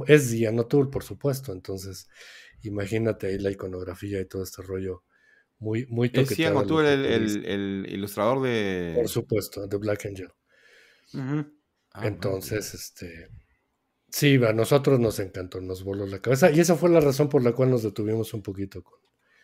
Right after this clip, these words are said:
Speaker 1: con Troa, pero aprecio el comentario, Josh. Entonces no sale de la lista, Troa.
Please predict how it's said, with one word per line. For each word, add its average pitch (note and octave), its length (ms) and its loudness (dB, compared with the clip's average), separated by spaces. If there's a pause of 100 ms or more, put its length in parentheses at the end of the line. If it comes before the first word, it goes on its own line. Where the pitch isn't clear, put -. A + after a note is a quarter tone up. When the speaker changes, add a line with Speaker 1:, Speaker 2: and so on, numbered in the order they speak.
(440)
Speaker 1:
con F#2+ 180 -10
Troa, D3+ 300 2
pero G2+ 240 2
aprecio A2+ 340 0
el A2 80 -4
comentario, G2+ 600 -2
Josh. F#2+ 280 -10
Entonces B2 320 0
no C#3 120 6
sale C3 300 4
de G#2 120 -4
la F#2+ 120 -10
lista, F#2+ 380 -12
Troa. F2+ 300 -18